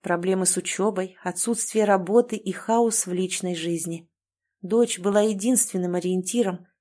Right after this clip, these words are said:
который давал силы бороться и не позволял опустить руки. В наше время не составляет особого труда найти нужного человека. Есть общие знакомые,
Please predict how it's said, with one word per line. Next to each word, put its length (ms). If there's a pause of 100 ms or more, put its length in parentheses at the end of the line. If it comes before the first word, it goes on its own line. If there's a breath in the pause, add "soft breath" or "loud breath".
который 340
давал 360
силы 380
бороться 540
и 200
не 100
позволял 500
опустить 480
руки. 400 (800)
В 140
наше 300
время 320
не 120
составляет 800
особого 440
труда 360
найти 320
нужного 360
человека. 720 (400)
Есть 400
общие 320
знакомые, 800